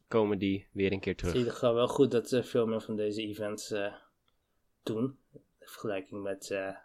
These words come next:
Speaker 2: ja, toen ze, toen ze waren gereleased.
Speaker 1: Ja, er is nu altijd wel één of meer events. De Shiny Meltdown event is afgelopen. En ondanks dat ik zoveel mogelijk die, eh,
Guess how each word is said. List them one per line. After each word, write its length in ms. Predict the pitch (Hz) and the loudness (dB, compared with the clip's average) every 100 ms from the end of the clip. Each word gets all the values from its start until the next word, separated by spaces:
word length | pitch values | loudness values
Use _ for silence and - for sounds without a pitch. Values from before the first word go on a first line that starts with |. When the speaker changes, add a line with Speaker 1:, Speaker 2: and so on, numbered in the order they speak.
| _ _ | _ _
Speaker 2:
ja, 280 | 110 98 - | -4 -4 -4
toen 140 | - 104 | -8 -4
ze, 400 | 107 104 101 104 _ _ _ | -2 -2 -4 -8 _ _ _
toen 140 | 117 | -4
ze 100 | 104 | -2
waren 240 | 107 107 107 | -2 -2 -4
gereleased. 680 | 113 107 107 110 - - _ _ _ _ _ _ _ _ _ _ _ _ _ _ _ _ | -4 -4 -2 -4 -6 -14 _ _ _ _ _ _ _ _ _ _ _ _ _ _ _ _
Speaker 1:
Ja, 280 | - 113 107 | 6 10 10
er 100 | 110 | 10
is 120 | 113 | 8
nu 160 | 135 127 | 8 6
altijd 580 | - 131 123 127 127 - | 6 4 6 8 8 8
wel 380 | 110 110 107 | 6 8 6
één 180 | - 113 | 4 2
of 80 | 104 | 2
meer 160 | 113 104 | 2 2
events. 520 | 104 104 131 - - _ _ - - | 2 2 2 -2 -10 _ _ -20 2
De 260 | 113 113 104 | 8 8 8
Shiny 300 | 143 135 135 | 8 10 10
Meltdown 380 | 139 156 143 | 6 6 4
event 280 | 123 127 120 | 4 4 2
is 180 | 117 - | 0 2
afgelopen. 840 | 127 - 156 151 156 160 156 170 - | 2 4 8 10 10 6 2 0 -2
En 420 | 131 123 127 - | 4 4 4 0
ondanks 420 | - 135 127 120 | 2 6 6 6
dat 160 | - 123 | 4 2
ik 160 | 117 - | 2 -2
zoveel 600 | - - 123 - 123 127 | -6 0 0 4 6 8
mogelijk 500 | 123 113 117 110 - | 8 6 2 0 0
die, 320 | 110 107 104 | 0 2 0
eh, 100 | 104 | -2